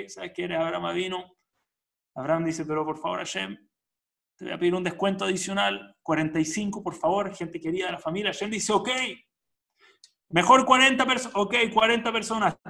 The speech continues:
treinta, veinte, hasta que Abraham Avinu negocia, pareciera toda esto una negociación hasta llegar a diez. ¿Cómo puede ser? ¿Cómo primero Hashem permite esto? ¿Sí o no? Perdón, si Hashem dice que no, no.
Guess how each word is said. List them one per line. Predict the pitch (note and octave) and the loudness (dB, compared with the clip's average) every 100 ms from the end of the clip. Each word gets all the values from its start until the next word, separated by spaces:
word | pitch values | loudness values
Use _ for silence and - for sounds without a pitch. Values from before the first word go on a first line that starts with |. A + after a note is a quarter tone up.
| - | -4
treinta, | A#3+ C4 A#3+ G3+ F#3+ | 0 2 2 0 2
veinte, | B3 B3+ F#3+ | 4 2 0
hasta | F3+ | -2
que | E3+ | 0
Abraham | G3+ A3+ | 0 2
Avinu | A3+ A#3 A3 | 2 2 2
negocia, | G3 F#3+ G#3+ G#3 - G#3 G#3+ | 4 6 6 4 4 4 2
pareciera | C#3+ C3+ G3 G3 | -2 -4 -6 -6
toda | G3+ | -8
esto | G3+ | -8
una | G3 | -6
negociación | F3+ E3+ E3+ E3 G#3 G#3 | -4 -4 -4 -8 -6 -8
hasta | G3 | -6
llegar | G3 G3+ G#3 | -4 -2 -2
a | |
diez. | G3 G3+ F#3+ - - _ _ _ _ _ _ _ - | -6 -10 -14 -18 -20 _ _ _ _ _ _ _ -10
¿Cómo | B3+ C#4 | -6 -4
puede | C#4+ | -6
ser? | - C#4 | -6 -6
¿Cómo | A3+ C#4 | -4 -4
primero | A3 F3 D#3 | 0 0 -2
Hashem | - D3+ | 0 -2
permite | D3+ C3 B2+ A#2 | 0 0 0 -2
esto? | - - | -10 -20
¿Sí | - | -8
o | E3+ | -4
no? | E3+ | -2
Perdón, | E3 E3+ | -2 -2
si | - - | -4 -4
Hashem | D#3+ D#3+ D3+ | -2 -2 -6
dice | F3 F3 | -6 -4
que | F3 | -2
no, | D3+ | 0
no. | G3+ C4+ A3 - | 2 2 0 -10